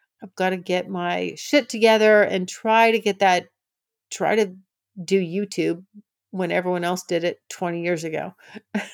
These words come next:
I'm finally here. I'm late. I'm always fashionably late. I'm late. I run late, but it's okay.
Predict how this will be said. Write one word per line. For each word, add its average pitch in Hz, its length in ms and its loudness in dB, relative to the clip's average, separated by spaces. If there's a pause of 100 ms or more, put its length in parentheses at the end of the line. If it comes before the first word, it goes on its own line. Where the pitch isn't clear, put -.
(960)
I'm 359 120 6
finally 415 400 8
here. 349 460 6 (280)
I'm 240 180 2
late. 233 420 4 (120)
I'm 226 100 4
always 254 380 4
fashionably 226 500 4
late. 190 380 2 (640)
I'm 202 200 0
late. 180 340 2 (100)
I 202 80 -2
run 196 280 2
late, 180 340 0 (560)
but 165 260 0 (580)
it's 196 160 -6
okay. 185 360 -6